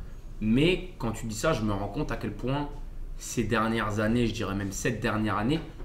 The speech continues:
justement, je me suis rapproché de grandes figures, tu vois, pour essayer de comprendre qu'est-ce qu'ils veulent dire,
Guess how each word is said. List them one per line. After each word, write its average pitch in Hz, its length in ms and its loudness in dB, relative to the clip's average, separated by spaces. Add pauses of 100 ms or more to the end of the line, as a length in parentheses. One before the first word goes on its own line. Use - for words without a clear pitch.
justement, 147 720 2 (280)
je 107 100 -2
me 127 80 6
suis 123 160 0
rapproché 120 480 0
de 117 100 -2
grandes 131 280 2
figures, 151 400 4 (600)
tu - 120 -4
vois, 120 260 2
pour 123 160 2
essayer 139 400 6
de 127 100 4
comprendre 131 600 2 (1500)
qu'est-ce - 280 2
qu'ils 170 220 2
veulent 160 260 6
dire, 156 220 2